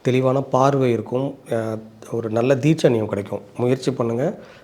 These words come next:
நிச்சயமா முயற்சி பண்ணுங்க. உங்க குழந்தைங்களுக்கும் சொல்லிக் கொடுக்கறதுக்கு முயற்சி ப-, வாய்ப்பு இரு-, அ, இருப்பு பாருங்க. சப்போஸ் முடியாதவங்க, "என்னால உடம்ப வளைச்சு செய்ய முடியாது, நான் நைட்டு படுக்கிறதே மூணு மணிக்கு தான், என் வேலை அப்படி,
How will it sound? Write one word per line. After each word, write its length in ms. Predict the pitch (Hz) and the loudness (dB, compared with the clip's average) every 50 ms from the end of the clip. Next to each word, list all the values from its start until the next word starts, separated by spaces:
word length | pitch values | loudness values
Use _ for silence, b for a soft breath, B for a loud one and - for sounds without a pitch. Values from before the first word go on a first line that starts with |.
| B B - | B B -2
நிச்சயமா 320 | 123 131 123 - - 160 | -2 -2 0 0 0 4
முயற்சி 380 | 165 165 147 131 123 117 - 120 | 4 4 4 4 0 -4 -6 -6
பண்ணுங்க. 260 | 127 117 127 147 147 | -6 -2 -2 0 -2
உங்க 200 | 123 117 - 117 | -2 0 0 0
குழந்தைங்களுக்கும் 320 | 120 123 120 117 117 131 | 0 0 0 -2 -2 -4
சொல்லிக் 300 | 127 - 120 113 117 120 | -6 -4 -4 -4 -2 -2
கொடுக்கறதுக்கு 320 | 110 107 113 110 117 135 110 | -2 -2 -2 -2 -4 -4 -4
முயற்சி 300 | 107 107 104 - - 113 - | -4 -4 -6 -6 -10 -12 -10
ப-, 300 | 113 104 104 98 98 - - | -8 -8 -8 -8 -8 -6 -4
வாய்ப்பு 280 | - 117 110 - 110 107 | -2 -2 -2 0 -2 -2
இரு-, 400 | 98 - - - - - 117 113 | -4 -4 -10 -14 -10 -6 -6 -4
அ, 160 | 110 110 110 | -4 -4 -4
இருப்பு 340 | 113 113 113 - - 117 110 | -4 -6 -6 -6 -8 -8 -6
பாருங்க. 400 | - 110 110 110 104 107 110 - B B B B B B B B - - | -4 -2 -2 -2 -2 -4 -6 -8 B B B B B B B B -4 -4
சப்போஸ் 340 | 135 135 - 160 160 135 135 | -2 2 4 4 4 4 2
முடியாதவங்க, 640 | 131 131 139 151 151 139 120 117 110 110 110 107 110 | 0 2 4 6 6 4 4 2 0 0 0 0 2
"என்னால 380 | 110 113 117 117 120 117 117 | 2 2 2 2 2 0 2
உடம்ப 280 | 113 123 123 123 117 120 | 0 0 0 0 0 0
வளைச்சு 180 | 117 117 - | -2 -2 -6
செய்ய 240 | 113 - - 113 110 | -8 -6 -4 -4 -4
முடியாது, 540 | 107 107 107 104 104 101 107 110 107 104 - B B B B B B | -4 -4 -4 -4 -2 -2 -2 -2 -2 -4 -6 B B B B B B
நான் 200 | 120 120 113 110 | -4 -2 0 0
நைட்டு 180 | 110 120 139 139 143 123 | 0 0 0 -2 -2 0
படுக்கிறதே 400 | 117 113 123 127 127 117 120 123 | 0 0 2 2 2 2 0 0
மூணு 200 | 120 117 117 113 | 0 0 -2 -2
மணிக்கு 220 | 113 113 110 110 | -2 -2 -2 -2
தான், 80 | 110 113 | -2 -2
என் 120 | 110 110 | -2 -2
வேலை 240 | 104 110 117 123 120 | -2 0 0 0 0
அப்படி, 440 | 113 110 - 104 107 107 107 107 | -2 -2 -4 -4 -4 -4 -4 -6